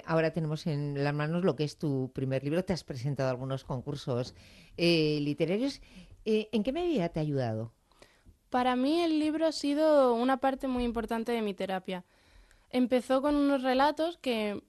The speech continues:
Speaker 2: no tenían nada que ver, hablaban de mí de una forma totalmente externa, no, ni me mencionaba a mí, ni me, ni me presentaba como tal,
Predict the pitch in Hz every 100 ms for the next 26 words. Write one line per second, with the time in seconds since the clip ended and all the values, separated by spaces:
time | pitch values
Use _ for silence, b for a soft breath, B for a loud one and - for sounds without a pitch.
0 | - 220 214 226 220 214 208 214 214 208
1 | 208 202 202 202 247 285 214 214 220 214
2 | 214 240 233 220 214 - 220 220 214 208
3 | 202 196 202 214 208 214 208 208 208 -
4 | 262 277 294 302 285 240 226 214 - 233
5 | 226 214 214 220 214 220 214 226 226 262
6 | 285 294 285 254 226 214 208 202 196 202
7 | - 208 202 202 202 202 196 185 208 214
8 | 208 196 190 214 311